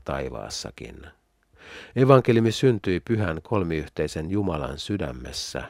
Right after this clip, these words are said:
ennen aikojen alkua. Se tuotiin keskuuteemme aluksi viestinä ja esikuvina vanhan testamentin tapahtumissa.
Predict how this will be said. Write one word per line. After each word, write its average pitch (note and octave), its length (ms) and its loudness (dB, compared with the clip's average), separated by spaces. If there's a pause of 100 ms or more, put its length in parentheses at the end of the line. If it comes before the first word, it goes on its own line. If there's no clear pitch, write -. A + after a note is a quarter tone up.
(200)
ennen G#2 320 -2
aikojen D2+ 560 -4
alkua. C2 680 -8 (640)
Se A#2 140 2
tuotiin A#2+ 480 6
keskuuteemme D#2+ 840 0
aluksi F#2 500 -2
viestinä E2+ 540 -4
ja C#2+ 140 -4
esikuvina C#2+ 760 -6
vanhan F2 360 -4
testamentin C#2 680 -8
tapahtumissa. B1+ 1000 -10